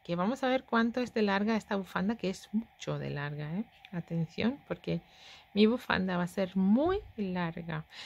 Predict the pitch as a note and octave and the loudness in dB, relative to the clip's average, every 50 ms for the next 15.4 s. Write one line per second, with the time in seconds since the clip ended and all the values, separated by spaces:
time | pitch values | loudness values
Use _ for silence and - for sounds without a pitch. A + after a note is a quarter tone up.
0 | - - - - - D4 C#4 G#3 E3 - - E3+ E3+ E3+ F3+ F3+ - - A3 A3+ | -16 -10 2 8 10 10 10 10 8 4 2 0 2 2 0 0 2 2 4 6
1 | B3 B3+ C4 - - D#4 B3+ G#3+ A#3 D#4 G4 - - - D4 B3 - - G3+ F#3 | 6 4 6 8 10 10 10 10 10 6 6 4 2 0 -2 0 2 2 2 2
2 | E3+ - E3+ F#3 G#3+ E3 - G3 F3+ E3+ D#3 D#3 E3 F#3 F3+ G3+ E4+ G4 D#4 G3 | 2 4 6 6 6 6 4 0 0 -2 -2 -2 -2 -2 0 6 8 8 8 8
3 | D3 C#3+ - _ _ - E3+ E3+ F3 G#3+ A#3+ A#3+ E4+ F4+ D4 A3 - - - E3 | 6 0 -8 _ _ -4 -2 0 0 2 4 4 4 4 4 2 0 -2 -6 -8
4 | D#3+ - _ _ _ - - - - - - - - _ - C4+ C#4 - - G#4+ | -8 -10 _ _ _ -20 -20 -20 -20 -20 -20 -20 0 _ 6 6 6 4 2 0
5 | B4+ D5 - _ _ _ _ _ - B3 B3+ C#4 - D4+ D4 D4 - C#4 - - | 0 0 -2 _ _ _ _ _ -2 0 0 0 0 -2 -2 0 0 -2 -2 0
6 | D4 D4 D4 D4 C#4+ C#4+ - C4 B3 A#3 A3 A3 - E3+ D#3+ - - E3+ - - | -2 -2 0 0 0 4 6 6 8 6 6 4 2 -2 -2 -4 -8 -8 -2 0
7 | G#3+ A#3 A3 - - A#3 G3+ E3+ D#3+ - - - D#3+ D#3 D#3 _ _ _ _ _ | 0 0 2 2 2 2 4 2 0 -2 -4 -6 -6 -6 -6 _ _ _ _ _
8 | _ _ _ _ _ _ - - G#3+ D4 G#4 - _ _ _ _ - - G3 F3 | _ _ _ _ _ _ -2 0 0 0 0 -4 _ _ _ _ -2 -2 -2 0
9 | G#3 F#3 - G#3+ A#3 D4+ F4+ F#4+ F#4 E4 - - - E3 - - - D#3 D3+ - | 0 0 2 2 4 4 2 2 0 0 0 0 -2 -2 -2 -2 -6 -6 -6 -8
10 | _ _ _ _ _ _ _ _ _ _ _ _ _ _ _ _ _ _ _ _ | _ _ _ _ _ _ _ _ _ _ _ _ _ _ _ _ _ _ _ _
11 | _ _ _ _ _ _ _ _ _ - - - - - - F#4+ A4 - - _ | _ _ _ _ _ _ _ _ _ -12 -12 -12 -6 2 4 4 4 4 2 _
12 | _ _ - - - - - - - _ - A#3 A#3+ - - F#4+ F4+ - - C#4 | _ _ -20 -20 -20 -20 -20 -20 -2 _ 6 6 6 8 6 4 4 4 2 4
13 | A3 G3 G#3 F3+ D#3 D3+ D#3 - E3 D#3+ - - _ _ _ _ _ _ _ - | 6 6 6 6 4 2 -2 -2 -4 -6 -6 -12 _ _ _ _ _ _ _ 6
14 | D#4+ G#4 A4 - - - A4 G4+ F4 E4+ D#4+ D#4+ E4 D#4 D#4 D#4 D#4 E4 E4 - | 8 8 8 6 6 6 6 8 8 8 6 6 6 4 2 2 2 -2 0 0
15 | E4 D#4 - - - F4+ F4+ - | 0 0 0 -2 -4 -4 -4 -4